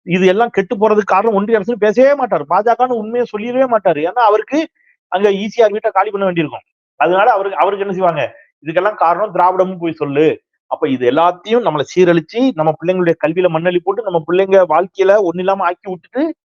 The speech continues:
எல்லாம் ஆக்குன பிறகு இதுக்கெல்லாம் காரணம் திராவிடம் என்ற பழியை தூக்கி சீமான் வந்து யார் மேல போடுவார், திராவிடத்தின் மீது போடுவார். போட்டுட்டு, "இந்த, இந்த தமிழ்நாட்டு மக்கள் சிலர் அதையும் நம்பி விடுவார்கள், நம்பி பாஜகவிற்கு வாக்களிப்பார்கள் என்று நினைக்கிறீர்கள்."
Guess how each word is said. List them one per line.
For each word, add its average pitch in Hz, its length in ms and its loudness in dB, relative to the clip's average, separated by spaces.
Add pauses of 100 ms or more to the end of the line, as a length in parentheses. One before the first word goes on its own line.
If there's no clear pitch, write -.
(500)
எல்லாம் 220 340 0
ஆக்குன 240 300 0
பிறகு 175 380 -2 (100)
இதுக்கெல்லாம் 214 440 -2
காரணம் 208 280 0
திராவிடம் 196 400 0
என்ற 185 180 -2
பழியை 196 360 -2
தூக்கி 196 280 -8
சீமான் 190 440 0
வந்து 202 120 0
யார் 196 200 2
மேல 196 140 2
போடுவார், 165 300 0
திராவிடத்தின் 170 400 0
மீது 156 160 -4
போடுவார். 143 280 0 (840)
போட்டுட்டு, 220 420 0 (360)
"இந்த, 220 220 -12 (140)
இந்த 220 200 -6
தமிழ்நாட்டு 247 460 -2
மக்கள் 226 260 -2 (100)
சிலர் 240 260 2
அதையும் 226 360 2
நம்பி 220 200 0
விடுவார்கள், 180 500 2 (640)
நம்பி 226 380 0 (560)
பாஜகவிற்கு 214 600 0
வாக்களிப்பார்கள் 180 580 -2
என்று 180 140 -6
நினைக்கிறீர்கள்." 180 600 -6